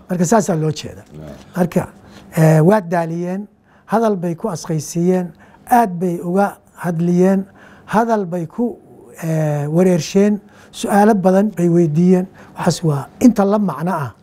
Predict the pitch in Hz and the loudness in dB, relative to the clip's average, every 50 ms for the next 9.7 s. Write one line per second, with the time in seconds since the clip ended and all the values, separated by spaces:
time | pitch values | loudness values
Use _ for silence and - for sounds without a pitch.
0 | _ _ - 87 87 - _ _ _ _ _ _ _ _ _ - - 165 160 156 | _ _ -18 -18 -18 -18 _ _ _ _ _ _ _ _ _ -10 -4 0 0 2
1 | 151 143 139 165 196 214 214 208 180 156 - 214 190 165 156 151 143 143 139 135 | 2 2 2 2 4 4 4 2 2 0 -2 -2 -2 0 0 0 0 0 0 -2
2 | 131 123 123 - - - 160 160 143 127 104 - - - - - - 80 - - | -2 -6 -8 -10 -8 -4 -4 -2 -2 -4 -6 -12 -20 -20 -20 -20 -20 -20 -20 -20
3 | - - - 165 156 - 180 175 165 156 - 233 240 220 - 208 180 175 202 190 | -20 -10 -6 -4 2 4 4 4 4 4 4 4 4 4 2 0 2 2 0 0
4 | 175 170 170 170 180 165 185 170 170 185 175 - 170 156 - 165 165 180 175 170 | 0 -2 0 -2 -2 0 2 2 2 2 0 0 -4 0 2 2 2 2 2 0
5 | 151 143 143 147 151 170 202 214 - - - 165 156 143 - - - - - 147 | 0 0 2 0 0 0 0 -2 -6 -16 -18 -16 -16 -16 -18 -16 -4 0 2 2
6 | - - 254 262 262 247 - - 233 208 180 170 175 202 208 226 202 175 151 156 | 2 4 4 4 4 2 0 0 0 2 2 2 2 4 4 4 4 2 2 0
7 | 170 185 190 175 175 180 180 - _ _ _ _ _ _ - - - - 196 165 | 0 0 0 0 0 -2 -4 -8 _ _ _ _ _ _ -20 -20 -16 -6 0 2
8 | 156 156 156 151 151 - - 208 214 233 214 180 190 202 190 190 175 170 175 170 | 4 4 4 2 0 -2 2 2 4 4 4 2 0 0 0 0 0 0 0 0
9 | 175 170 151 160 202 208 208 - - - 165 151 - | 0 -2 0 0 -2 -2 -2 -6 -8 -8 -8 -8 -8